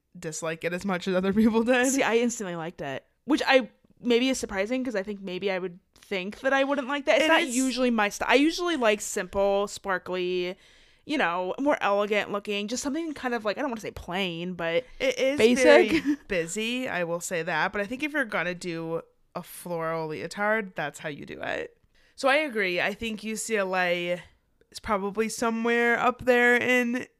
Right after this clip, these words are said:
Speaker 1: some of the worst <laughs> Leos.
Speaker 2: I also have not liked Michigan's new ones. Michigan has a lot of really pretty Leos so far last season, and I didn't like the one they debuted this season either with the yellow sleeves and the,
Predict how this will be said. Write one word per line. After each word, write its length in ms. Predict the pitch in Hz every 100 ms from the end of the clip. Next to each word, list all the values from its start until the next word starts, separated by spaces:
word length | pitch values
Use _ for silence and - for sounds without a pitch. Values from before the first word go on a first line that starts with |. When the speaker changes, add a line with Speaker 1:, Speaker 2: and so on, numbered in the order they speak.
| -
Speaker 1:
some 160 | - 269
of 60 |
the 60 | 262
worst 400 | 262 285 - 294
<laughs> 100 | 247
Leos. 760 | 254 262 285 277 294 269 - - 247
Speaker 2:
I 120 | 247
also 640 | 214 208 220 285 302 349
have 280 | 370 226 208
not 260 | 196 165 -
liked 240 | 165 -
Michigan's 500 | 160 - - 131 165
new 160 | 110 85
ones. 560 | 82 151 220 240 - 233
Michigan 420 | 233 254 339 359
has 280 | 240 214 196
a 40 |
lot 200 | 160 156
of 140 | 156 147
really 200 | 160 156
pretty 300 | 160 165 139
Leos 720 | 120 156 190 202 196 - - - -
so 180 | 226
far 240 | 214 262 262
last 360 | 185 156 165
season, 500 | - 190 196 190 196
and 640 | 190 165 170 165 165 160 156 - _ _ _ -
I 80 |
didn't 160 | - -
like 140 | 277
the 60 | 247
one 140 | 214
they 100 | 196
debuted 360 | 185 180 175 175
this 160 | 156 -
season 320 | 190 175 160
either 380 | 131 170 180 180
with 120 | 185
the 80 | 156
yellow 260 | 143 147
sleeves 440 | 160 - 151 160 175
and 100 | 135
the, 140 | 131